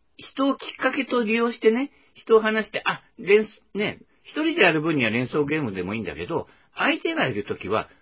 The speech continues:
連想ゲームやられると、その人の独演会になっちゃうからね。立川談志じゃないんだからね。談志ならまあ独演でやってもさ、ああ、あれが談志なんだなってなるけどさ、あなたがやったらやっぱりね、あの、こいつは人の話聞けねえやつになると思う、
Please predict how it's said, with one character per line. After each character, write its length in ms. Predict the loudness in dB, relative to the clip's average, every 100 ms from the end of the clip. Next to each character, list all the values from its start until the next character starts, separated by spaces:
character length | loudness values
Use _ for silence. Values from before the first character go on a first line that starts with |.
| -6
連 220 | -4 -4
想 200 | -4 -4
ゲ 180 | 0 0
ー 60 |
ム 260 | 0 -2 -8
や 160 | -6 -2
ら 120 | 0
れ 120 | 0
る 80 | -2
と、 180 | -4 -4 -6 -6
そ 80 | -2
の 140 | -2
人 220 | -4 -4 -4
の 140 | -4
独 280 | -6 0 0
演 120 | 0
会 140 | 0
に 40 | 0
な 80 | 0
っ 40 |
ち 100 | -2
ゃ 20 |
う 40 | -2
か 80 |
ら 80 | -4
ね。 220 | -6 -8 -12 _ _ _ _ _ _ _ _ -10
立 300 | -6 -4 2
川 140 | 2
談 180 | 2 0
志 120 | -2
じ 60 | -4
ゃ 60 |
な 100 | -2
い 40 | -2
ん 40 |
だ 60 | -4
か 80 | -6
ら 80 |
ね。 160 | -8 -2
談 200 | 0 0
志 100 | -2
な 100 | -2
ら 120 | 0
ま 120 | 0 0
あ 40 |
独 260 | -2 0 -2
演 140 | -2
で 120 | -4 -2
や 80 | -2
っ 40 |
て 100 | -4
も 100 | -4
さ、 180 | -6 -8 -12 -4
あ 60 | 2
あ、 180 | 2 2
あ 60 |
れ 80 | 0
が 120 | -2
談 180 | -2 -2
志 100 | -4
な 140 | -6
ん 40 | -4
だ 80 | -6
な 120 | -8
っ 40 |
て 80 | -8
な 80 | -10
る 60 |
け 80 | -10
ど 80 | -14
さ、 100 | -18 -20 -20 -12
あ 120 | -4
な 120 | -2
た 120 | 0
が 120 | 0 -2
や 100 | -4
っ 60 |
た 100 | -6
ら 60 | -6
や 100 | -6
っ 60 |
ぱ 120 | -2 -2
り 120 | -2
ね、 220 | -6 -8 -12 -14
あ 160 | -8 -6
の、 320 | -6 -6 -8 -14 _
こ 120 | -6
い 80 | -4
つ 80 | -4
は 80 |
人 160 | -4 -4
の 100 | -4
話 280 | -4 -6 -8
聞 120 | -6
け 120 | -2
ね 80 | 0
え 40 |
や 80 | 0
つ 40 | -2
に 80 | -4
な 80 | -6
る 80 |
と 100 | -4
思 160 | -4
う、 60 | -4